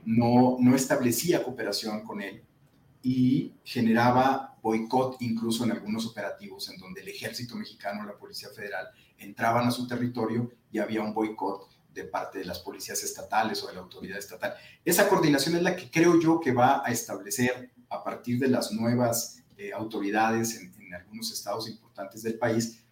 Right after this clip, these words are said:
lo que el gobierno federal estaría pensando como parte de su estrategia y por otro lado golpear con, eh, el tema, con la agenda antilavado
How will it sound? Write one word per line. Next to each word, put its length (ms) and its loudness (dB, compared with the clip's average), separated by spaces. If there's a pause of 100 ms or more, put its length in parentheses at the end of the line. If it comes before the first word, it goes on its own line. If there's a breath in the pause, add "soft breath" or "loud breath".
lo 140 0
que 80 2
el 80 6
gobierno 340 6
federal 300 4
estaría 380 0
pensando 520 2
como 220 -12
parte 240 -8
de 60 -8
su 40 -8
estrategia 480 0 (160)
y 80 2
por 160 2
otro 160 2
lado 220 6
golpear 680 2 (460)
con, 480 4 (140)
eh, 520 -10
el 240 -14
tema, 540 4
con 140 -8
la 80 -4
agenda 340 0
antilavado 680 0